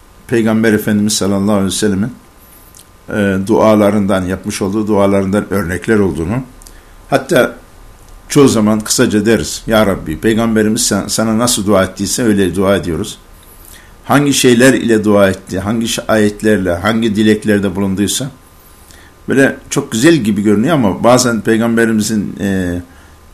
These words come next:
söylediği sözler bizim için büyük olabilir, büyük sözler olabilir. Onun için biraz daha,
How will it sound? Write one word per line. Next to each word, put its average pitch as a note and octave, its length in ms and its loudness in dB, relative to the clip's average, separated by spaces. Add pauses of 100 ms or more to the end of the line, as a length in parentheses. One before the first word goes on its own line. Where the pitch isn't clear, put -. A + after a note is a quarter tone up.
(100)
söylediği A2+ 540 2
sözler A#2 540 2
bizim A2 280 -2
için A#2 260 -4
büyük A2 260 0
olabilir, F#2 600 0
büyük A2 200 -2
sözler F#2+ 340 -2
olabilir. E2+ 560 -4 (680)
Onun G#2 160 -4
için G#2 300 -4 (460)
biraz A#2 540 0 (200)
daha, G#2+ 360 -2